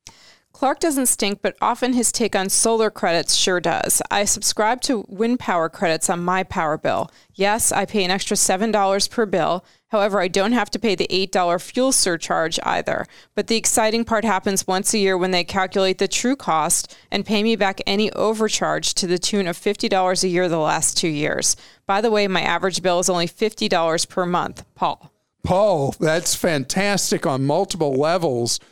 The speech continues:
Speaker 2: And a lot of the states where power is tightly regulated and there's a monopoly power provider, when you pay for these,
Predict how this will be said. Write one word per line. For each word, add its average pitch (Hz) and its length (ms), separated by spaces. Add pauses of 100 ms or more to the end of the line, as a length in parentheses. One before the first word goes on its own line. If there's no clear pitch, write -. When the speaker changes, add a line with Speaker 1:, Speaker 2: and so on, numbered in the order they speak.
(320)
Speaker 2:
And 147 200
a 131 60
lot 175 380
of 143 160
the 123 100
states - 580
where 131 160
power 147 540
is 107 220
tightly 156 420
regulated 139 720
and 117 160
there's 113 240
a 135 40
monopoly 127 520
power 151 380
provider, 156 640 (720)
when 139 240
you 127 100
pay 180 360
for 160 400
these, 127 500